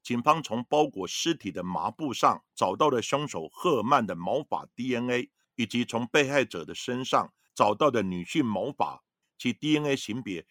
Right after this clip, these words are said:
跟赫尔曼的妻子是相符的。这当然证明赫尔曼的涉嫌程度重大，但是在鉴识上，毛发是很容易脱落、飞散以及被他人二次移转的物证，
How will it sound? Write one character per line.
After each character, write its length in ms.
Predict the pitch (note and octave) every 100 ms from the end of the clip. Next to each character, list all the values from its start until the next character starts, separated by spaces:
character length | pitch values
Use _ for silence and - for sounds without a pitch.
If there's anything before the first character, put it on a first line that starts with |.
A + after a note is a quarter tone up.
| _ -
跟 180 | D#3 D#3
赫 260 | F3 C#3
尔 40 | F#2+
曼 240 | C#3+ B2
的 80 | G2+
妻 340 | - - D#3
子 220 | D3+ G2+ -
是 180 | - C#3+
相 340 | - D#3 D#3+
符 240 | - C#3 -
的。 240 | F2+ - _ _ _ _ _ -
这 140 | D3
当 260 | - D#3 D3+
然 160 | G#2
证 200 | G#2+ C3
明 180 | G2 F2
赫 300 | - F3+ A2+
尔 40 |
曼 240 | G2 C#3+ A2
的 80 | G2
涉 280 | - D#3
嫌 280 | F#2+ F#2+ E2+
程 300 | - - A2+
度 180 | D3+ A2+ -
重 280 | F#3 G#2 D#2
大， 260 | C#3+ - _ _ _ _ -
但 160 | C3+
是 200 | A#2+ C#3
在 200 | G#2 C3
鉴 280 | G2+ D3 A2
识 160 | F#2 G#2+
上， 240 | G#2 F2 - _ -
毛 200 | B2 F3
发 180 | A#2+ G2
是 220 | - D3
很 240 | - E2+
容 260 | D#2 E2+ D3+
易 120 | B2+
脱 280 | - - C#3
落、 240 | C#3+ F#2+ _ _ _
飞 240 | E3+ D#3+ D3+
散 260 | D3+ G2 - _
以 100 | A2+
及 160 | G2+ A2+
被 240 | - C3
他 240 | - C3+ C3+
人 220 | F#2 - -
二 160 | D3+
次 280 | - - G#2
移 180 | - C3+
转 240 | D#3+ F#2+ D#2
的 80 | E2+
物 180 | F3+ G2+
证， 260 | - D3